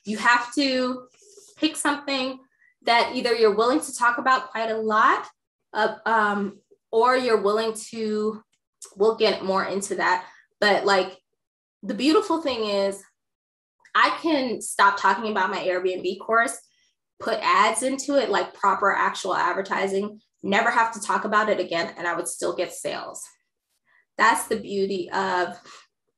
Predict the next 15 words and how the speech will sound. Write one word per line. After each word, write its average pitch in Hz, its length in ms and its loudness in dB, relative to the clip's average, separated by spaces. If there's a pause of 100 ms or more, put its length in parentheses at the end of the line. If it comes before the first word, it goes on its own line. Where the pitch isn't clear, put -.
(200)
creating 208 480 4
these 190 220 -2
digital 185 320 0
products. - 580 -4 (480)
Um, 196 480 -2 (140)
I 208 240 2
know 226 280 2
this, 208 560 -2
uh, 196 300 2 (300)
course - 320 0
creator, 190 440 0
she 202 180 -6
unfortunately 208 560 -4
passed - 280 -4
away, 185 400 -2